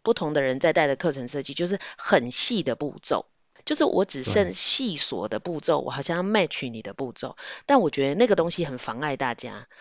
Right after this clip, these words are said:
Speaker 1: 所以我希望大家的是掌握新的思维，
Speaker 2: 嗯。
Speaker 1: 就是你其实就在解决一个问题。好，那回到解决问题，你要先知道你要解决什么问题。好，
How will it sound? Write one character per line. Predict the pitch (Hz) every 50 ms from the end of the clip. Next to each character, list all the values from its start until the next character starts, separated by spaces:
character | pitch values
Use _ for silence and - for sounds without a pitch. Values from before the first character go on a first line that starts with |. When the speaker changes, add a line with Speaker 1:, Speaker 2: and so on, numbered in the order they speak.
| - -
Speaker 1:
所 | - - 277
以 | 277
我 | 214
希 | 175 - 202 196
望 | 196 185
大 | 185 180 175
家 | 165 165 160
的 | 147
是 | 143 160 160 151 147 - - _ _
掌 | - - 120 135
握 | 170 185 -
新 | - - 151 151
的 | 143 139
思 | 123 - - 135 135
维， | 127 117 104
Speaker 2:
嗯。 | 104
Speaker 1:
就 | - 139
是 | 131 - 143 120 - - - - - -
你 | 143 139
其 | - 165 170
实 | 202 185
就 | 165 165 147
在 | 151 143
解 | - - 107
决 | - 117 104
一 | 113
个 | 107 113
问 | 113 143 139 202 -
题。 | - - - - - -
好， | - - 131 123
那 | 190 220
回 | - - - 151 156
到 | 214 196 170
解 | - 135 120
决 | - 123
问 | 120 143 151 139 135
题， | - 131 - - - - - - - _
你 | 135 135
要 | 151 185
先 | - 180 175 170
知 | 190
道 | 160 151
你 | 123 117
要 | 131 139 151
解 | - 117 101
决 | - - -
什 | - -
么 | 92 92
问 | 87 107 101 90
题。 | - - 98 - - - - _ _ _ _ _ -
好， | - 135 -